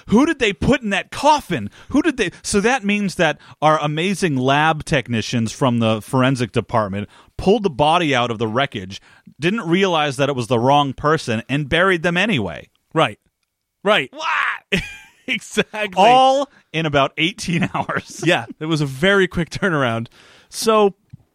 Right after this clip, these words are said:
Speaker 2: after we have this whole moment and they have the, this, this, this, this fight and Mac scolds her, Amy finally kinda breaks down and tells Mac that six days prior to this incident, a canister of uranium was stolen from the plant,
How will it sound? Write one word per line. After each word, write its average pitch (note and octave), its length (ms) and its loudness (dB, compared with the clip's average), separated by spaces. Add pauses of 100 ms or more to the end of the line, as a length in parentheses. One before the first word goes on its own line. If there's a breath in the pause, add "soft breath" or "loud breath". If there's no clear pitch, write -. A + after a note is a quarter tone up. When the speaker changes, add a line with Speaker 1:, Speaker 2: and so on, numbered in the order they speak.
(1080 loud breath)
Speaker 2:
after F3+ 340 -2
we G#3 100 -2
have F3+ 180 0
this E3+ 140 -4
whole D3+ 220 0
moment B2 420 0
and B2 160 -2
they A#2+ 80 0
have B2 220 0
the, B2 120 -2
this, B2 240 -2
this, C3+ 220 -6
this, B2 320 -2
this A#2+ 300 -4
fight B2 400 -2
and B2+ 160 -6
Mac B2 260 -2
scolds A#2 440 0
her, A#2 200 0 (460 loud breath)
Amy D#3+ 260 2
finally D3+ 380 0
kinda C#3+ 200 0
breaks B2+ 300 -2
down B2+ 160 0
and A#2+ 100 -4
tells A#2+ 300 -2
Mac A#2 300 -4
that A2 220 -2
six - 300 -4
days F3+ 260 0
prior F#3 460 0
to - 140 -8
this C#3+ 160 -4
incident, B2+ 460 -4 (380 loud breath)
a B2+ 100 0
canister F3+ 540 -2
of F3 100 2
uranium B2 500 0
was A#2+ 140 -2
stolen D3 480 -2
from F3+ 160 -10
the G3 80 -6
plant, G#2 400 -8